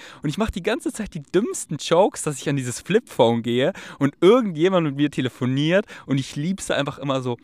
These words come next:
„Was? Du denkst, ich leg nicht einfach auf? Du, du denkst, ich leg nicht einfach auf? Na, dann schau zu.“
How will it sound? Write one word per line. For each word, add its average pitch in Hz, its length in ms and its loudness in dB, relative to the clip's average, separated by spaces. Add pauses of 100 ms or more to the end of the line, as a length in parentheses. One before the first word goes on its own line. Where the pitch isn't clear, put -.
(240)
„Was? - 280 -6 (180)
Du 123 60 0
denkst, 147 220 4
ich 131 120 -8
leg 185 160 0
nicht 151 140 0
einfach 120 200 0
auf? 135 240 2 (200)
Du, 160 140 0 (140)
du 151 80 -2
denkst, 156 280 -2
ich - 60 -16
leg 165 140 -4
nicht 151 140 -4
einfach 123 180 -4
auf? 143 180 2 (260)
Na, 127 140 -2 (160)
dann 120 120 -6
schau 135 260 2
zu.“ 143 300 -4